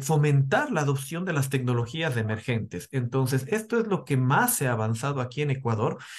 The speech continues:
De hecho, hay muchas universidades que están todavía batallando con esto de cómo transformar digitalmente o cómo crear un plan de transformación digital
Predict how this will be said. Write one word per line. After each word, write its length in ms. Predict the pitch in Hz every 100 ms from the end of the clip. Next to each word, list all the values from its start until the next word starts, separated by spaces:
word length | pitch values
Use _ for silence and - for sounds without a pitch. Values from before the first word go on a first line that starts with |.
| - - -
De 160 | 143
hecho, 200 | 208 202
hay 60 | 185
muchas 340 | 180 247 240
universidades 760 | 190 156 143 139 147 147 170 170
que 100 | 135
están 320 | - 151 160
todavía 420 | 151 135 135 160
batallando 720 | 127 113 110 113 160 165 175
con 200 | - 139
esto 320 | 131 135 180
de 240 | 151 127 135
cómo 580 | - 240 285 180 175 220
transformar 640 | 156 139 135 135 135 160
digitalmente 680 | 151 139 135 156 139 165 165
o 160 | - -
cómo 320 | - 302 -
crear 240 | - 151 175
un 200 | 143 135
plan 200 | 143 160
de 120 | 147
transformación 640 | 135 120 123 120 117 147
digital 540 | 156 135 127 123 135